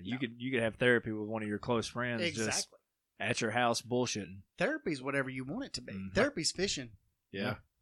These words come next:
Speaker 2: Therapy is hanging out with somebody and drinking beer till two A M. Therapy is, you know, spending time with your wife
Speaker 3: Yeah.
Speaker 2: and your kids.
Speaker 3: Oh, dude,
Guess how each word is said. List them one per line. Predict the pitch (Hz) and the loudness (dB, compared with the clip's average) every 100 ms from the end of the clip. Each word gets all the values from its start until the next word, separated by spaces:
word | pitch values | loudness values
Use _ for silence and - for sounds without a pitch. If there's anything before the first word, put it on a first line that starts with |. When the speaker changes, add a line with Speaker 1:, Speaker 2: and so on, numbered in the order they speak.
| - | -2
Speaker 2:
Therapy | 175 214 180 170 | -2 -2 -6 -8
is | 170 147 143 139 - | -10 -10 -10 -12 -12
hanging | 156 156 | -10 -8
out | 147 160 | -8 -8
with | 151 139 | -8 -6
somebody | - 156 147 147 | -4 0 2 2
and | 147 | 2
drinking | 143 143 143 | 0 -2 -2
beer | 151 160 143 139 | -2 0 0 -2
till | - 139 131 | -6 -6 -6
two | - 139 | -4 -4
A | 135 127 | -4 -6
M. | 120 113 - _ _ _ | -12 -16 -20 _ _ _
Therapy | 147 170 180 147 | -4 -4 -4 -8
is, | 143 143 131 131 127 - - _ _ _ _ | -8 -8 -8 -8 -10 -10 -10 _ _ _ _
you | 147 | -8
know, | 131 127 139 | -6 -8 -8
spending | - - - 147 147 | -4 -2 -2 -4 -4
time | 139 139 160 | -6 -8 -8
with | 127 | -10
your | 120 | -10
wife | 123 170 - - _ _ | -12 -12 -16 -20 _ _
Speaker 3:
Yeah. | 113 | -8
Speaker 2:
and | 143 | -6
your | 139 | -6
kids. | - 254 160 - | -8 -14 -12 -8
Speaker 3:
Oh, | 208 101 | -8 -6
dude, | 117 110 - | -4 -4 -4